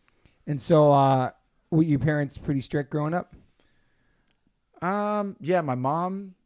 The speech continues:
Speaker 2: was crazy strict. Um, I mean, I don't really know. I mean, she just, she tried to raise us Mormon because she thought that was the right thing to do.
Speaker 1: Wow.
Speaker 2: And me and my little brother knew what, that we didn't care.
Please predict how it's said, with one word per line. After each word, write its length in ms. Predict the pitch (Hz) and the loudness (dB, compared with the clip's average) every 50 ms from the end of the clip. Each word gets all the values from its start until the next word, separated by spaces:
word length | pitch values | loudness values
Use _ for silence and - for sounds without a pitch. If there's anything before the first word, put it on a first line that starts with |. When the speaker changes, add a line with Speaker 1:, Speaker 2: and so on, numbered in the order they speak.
| _ _ _ | _ _ _
Speaker 2:
was 420 | 143 156 160 147 131 - - - _ _ | -4 -2 -2 -2 -4 -10 -16 -18 _ _
crazy 360 | - 170 160 165 156 147 151 | -6 -4 -4 -4 -6 -8 -12
strict. 400 | 139 - - - 156 156 160 - _ _ _ _ _ _ _ _ _ - | -14 -12 -8 -8 -6 -6 -8 -10 _ _ _ _ _ _ _ _ _ -8
Um, 680 | 120 117 113 110 110 107 107 104 101 104 104 101 107 - _ _ _ _ _ _ _ _ _ _ _ _ _ _ _ _ _ _ _ _ _ | -6 -4 -4 -4 -4 -4 -6 -6 -8 -10 -14 -16 -18 -20 _ _ _ _ _ _ _ _ _ _ _ _ _ _ _ _ _ _ _ _ _
I 100 | 139 151 | -12 -10
mean, 320 | 165 175 170 160 160 147 135 _ _ _ _ _ _ _ _ _ _ _ _ _ _ _ _ | -10 -8 -10 -10 -12 -16 -18 _ _ _ _ _ _ _ _ _ _ _ _ _ _ _ _
I 60 | 170 | -10
don't 120 | 190 190 175 | -8 -8 -4
really 260 | 175 156 143 139 123 - _ _ - | -4 -2 -2 -4 -6 -10 _ _ -14
know. 360 | 139 120 123 123 117 110 107 | -10 -6 -4 -4 -4 -6 -8
I 60 | 104 | -8
mean, 160 | 107 113 110 | -8 -10 -10
she 180 | 104 - - - | -12 -14 -16 -18
just, 360 | - 143 156 143 - - - _ _ _ _ _ _ _ _ _ _ _ _ _ _ _ _ | -14 -12 -12 -12 -12 -16 -20 _ _ _ _ _ _ _ _ _ _ _ _ _ _ _ _
she 180 | - - 170 | -14 -14 -12
tried 240 | - - 196 175 165 | -6 -4 -2 -2 -2
to 40 | 156 | -2
raise 300 | 131 131 135 147 135 127 | -2 -2 -2 -2 -4 -6
us 140 | 147 127 - | -8 -10 -8
Mormon 400 | 127 117 117 123 131 135 139 143 | -8 -8 -6 -6 -8 -8 -10 -10
because 200 | 127 120 - 107 | -12 -12 -12 -12
she 140 | - - - | -12 -14 -8
thought 220 | - 127 120 117 - | -6 -6 -6 -4 -4
that 100 | 120 123 | -6 -6
was 120 | 123 120 | -6 -8
the 80 | 120 101 | -10 -8
right 240 | 107 110 117 120 | -6 -6 -8 -6
thing 200 | - 135 123 123 | -8 -8 -8 -6
to 60 | 113 101 | -6 -6
do. 300 | 107 107 113 139 160 151 | -6 -6 -6 -6 -8 -12
Speaker 1:
Wow. 360 | - 143 147 147 139 120 107 - - _ _ _ _ _ | -10 -6 -4 -4 -4 -4 -6 -10 -14 _ _ _ _ _
Speaker 2:
And 640 | 139 135 131 127 123 120 117 113 113 110 107 104 - _ _ _ _ | -6 -4 -4 -4 -4 -4 -6 -6 -8 -8 -10 -12 -14 _ _ _ _
me 240 | 104 107 123 147 156 | -14 -8 -6 -6 -6
and 100 | 151 143 | -4 -4
my 80 | 123 120 | -4 -2
little 220 | 123 131 131 131 | -2 -2 -2 -2
brother 260 | 120 127 117 107 113 | -2 -4 -2 -4 -4
knew 440 | 110 113 117 123 120 117 117 113 110 - - | -4 -4 -4 -4 -4 -4 -6 -8 -10 -14 -10
what, 340 | 120 120 113 113 107 - | -6 -6 -6 -6 -6 -10
that 180 | - 113 110 - | -10 -10 -10 -8
we 120 | 110 120 113 | -8 -8 -8
didn't 200 | 120 113 104 104 | -8 -10 -10 -12
care. 360 | - 120 110 110 117 120 | -10 -8 -8 -6 -8 -10